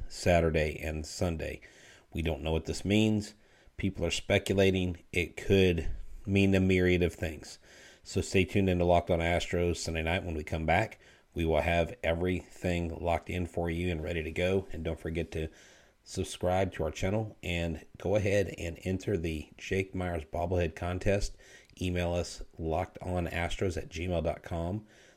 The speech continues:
Subject Jake Myers, and in the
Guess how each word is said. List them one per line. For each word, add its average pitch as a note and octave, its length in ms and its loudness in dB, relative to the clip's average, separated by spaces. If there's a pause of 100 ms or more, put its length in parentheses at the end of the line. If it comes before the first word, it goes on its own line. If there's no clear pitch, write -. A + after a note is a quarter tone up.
Subject F2+ 680 -2 (100)
Jake E2 320 -2
Myers, E2+ 520 -2 (100)
and E2+ 240 -2
in F2+ 480 -4
the E2 400 -2